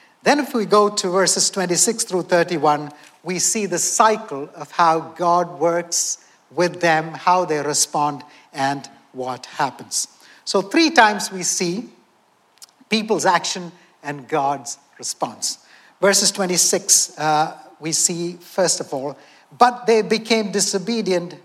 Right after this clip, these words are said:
and rebelled against you, and cast your law behind their backs." So they were absolutely rebe-, rebellious, they were disobedient,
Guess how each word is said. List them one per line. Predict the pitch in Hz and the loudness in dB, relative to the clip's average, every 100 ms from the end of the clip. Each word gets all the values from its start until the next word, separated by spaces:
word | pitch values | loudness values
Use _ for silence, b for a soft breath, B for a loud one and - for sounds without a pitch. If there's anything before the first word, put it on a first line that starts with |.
| _ - | _ -4
and | 165 165 175 - | -2 -2 -6 -6
rebelled | 160 147 233 196 | -4 4 6 6
against | 165 151 139 - - | 4 0 0 0 -2
you, | 107 - _ b b b | -16 -20 _ b b b
and | 175 170 170 | -4 -2 2
cast | 233 247 240 - | 6 6 6 2
your | 180 | 0
law | 165 165 180 185 | 0 4 6 6
behind | 185 160 - 165 165 | 2 -2 2 0 0
their | 156 151 | -2 -4
backs." | - 143 - - - - - _ _ _ _ _ _ _ _ _ _ _ _ b b b b b b b b | -2 -6 -6 -2 0 0 -6 _ _ _ _ _ _ _ _ _ _ _ _ b b b b b b b b
So | - - 190 | 0 4 6
they | 185 | 6
were | 175 185 | 4 2
absolutely | 196 202 202 - 190 180 170 | 2 4 4 0 0 -4 -6
rebe-, | 147 151 135 196 196 - | -6 -6 -4 -4 -6 -12
rebellious, | 139 127 226 262 294 - - | -6 0 0 0 -2 -4 -4
they | - 147 | -6 -6
were | 131 | -6
disobedient, | 160 160 175 156 240 247 240 233 | -6 -4 -4 -4 -2 0 -2 -4